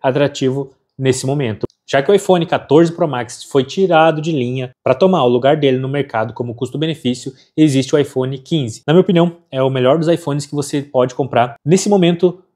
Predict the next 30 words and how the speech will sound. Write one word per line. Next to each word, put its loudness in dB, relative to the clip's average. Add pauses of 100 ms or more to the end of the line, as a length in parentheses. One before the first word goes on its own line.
(160)
do 0
mercado. 0
Por 0
quê? -2
Porque 2
da 2
linha 2
dos 0
iPhones, -2
ele 0
já -2
vem -4
com -4
U -2
S -4
B -2
C, -4
ou -2
seja, -4
todos 2
os -6
cabos -4
que -8
você -6
tem -2
na -6
sua -6
casa -2
vão 0
funcionar -4